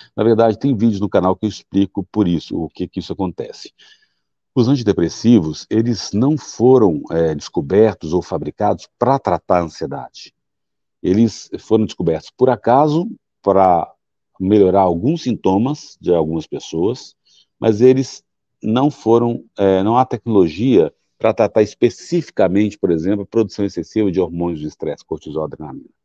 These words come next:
E eles têm muitos efeitos colaterais. E eles pioram os sintomas da ansiedade por causa dos efeitos colaterais, né? Então, você vai conseguir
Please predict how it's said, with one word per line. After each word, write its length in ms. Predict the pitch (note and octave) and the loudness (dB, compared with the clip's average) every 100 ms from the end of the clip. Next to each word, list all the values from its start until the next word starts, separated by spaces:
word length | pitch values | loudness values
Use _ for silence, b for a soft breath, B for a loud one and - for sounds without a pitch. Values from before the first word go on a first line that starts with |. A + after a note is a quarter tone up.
| b b b - | b b b -8
E 60 | |
eles 160 | G#2+ A2 | -6 -4
têm 100 | C3 | -2
muitos 300 | A2+ G#2 G#2+ | 0 0 0
efeitos 320 | A#2+ - G2 | -2 0 -2
colaterais. 640 | - G#2 A#2+ G2 C#2 - _ _ B B B | -2 -6 -2 -4 -4 -12 _ _ B B B
E 60 | |
eles 180 | A#2+ C3 | -2 -2
pioram 440 | - A#2+ A2+ D#3 D3 | 0 4 6 6 2
os 60 | |
sintomas 380 | - G2 F2+ E2+ | -4 -4 -2 -2
da 60 | D#2+ | -6
ansiedade 540 | D#2 D2+ G#2 A#2 F#2 _ | -8 -6 -2 -2 -4 _
por 180 | C#3 - | -10 -4
causa 380 | A2 A2 A#2+ B2 | 0 2 2 -2
dos 100 | A2+ | -4
efeitos 460 | A2 - G2+ F#2+ | -6 -2 -2 -2
colaterais, 600 | - F2 - C#2+ C2 _ - | -4 -6 -6 -12 -12 _ -18
né? 140 | - - b b _ | -18 -18 b b _
Então, 200 | - A2 G2+ _ _ _ _ | -2 -2 -2 _ _ _ _
você 200 | _ - | _ 0
vai 100 | G#2+ | 0
conseguir 380 | G#2 F2+ E2+ | 0 -4 -6